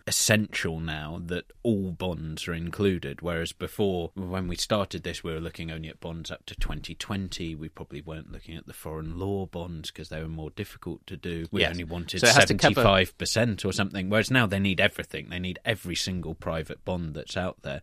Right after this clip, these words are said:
Speaker 2: And because not everybody is voluntarily gonna participate, they've
Speaker 1: Well,
Speaker 2: had to change the law to make,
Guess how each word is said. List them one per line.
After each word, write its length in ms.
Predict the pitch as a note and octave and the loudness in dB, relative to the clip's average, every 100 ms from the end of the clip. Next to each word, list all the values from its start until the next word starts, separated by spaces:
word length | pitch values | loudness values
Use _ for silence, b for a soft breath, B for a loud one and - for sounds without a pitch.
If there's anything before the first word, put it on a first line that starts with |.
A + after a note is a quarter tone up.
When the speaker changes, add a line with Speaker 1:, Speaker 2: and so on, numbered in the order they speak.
| B | B
Speaker 2:
And 160 | A2+ G#2+ | 2 4
because 400 | A2 - B2+ A2 | 0 4 4 4
not 320 | A2+ A2+ G#2+ | 2 2 2
everybody 440 | G2+ G2 F#2 F#2+ F2+ | 0 0 2 2 2
is 80 | |
voluntarily 640 | F2+ G#2 F#2 F2 A2 F#2+ F2 | 0 0 0 2 2 2 0
gonna 180 | F2 E2 | -4 -6
participate, 640 | - D2+ G2 G2 - G2 | -6 -4 -4 -2 0 2
they've 60 | G2+ | 4
Speaker 1:
Well, 60 | |
Speaker 2:
had 100 | G2 - | 2 0
to 60 | |
change 320 | - G2 F2 | 0 2 2
the 80 | F2 | -2
law 280 | F#2 F#2 E2+ | 0 0 -2
to 120 | - | -4
make, 460 | F#2 F2+ - - | -2 -2 -4 -12